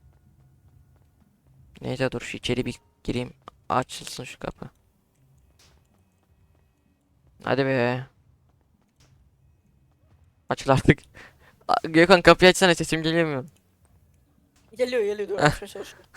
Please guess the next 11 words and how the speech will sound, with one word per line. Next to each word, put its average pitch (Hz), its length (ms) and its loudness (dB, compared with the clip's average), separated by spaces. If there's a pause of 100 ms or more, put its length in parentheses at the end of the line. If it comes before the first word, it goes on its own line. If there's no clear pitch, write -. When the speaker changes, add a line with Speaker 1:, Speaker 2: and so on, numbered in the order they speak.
Speaker 1:
<laughs> 156 220 2
Ben 165 200 12
de. 151 120 4 (1500)
Buna 160 180 8
yağ 160 200 12
falan 165 260 6
mı 202 60 -6
sürecek 175 300 2
bu 147 60 -10
kapıya 139 540 4 (200)
acaba? 127 460 -4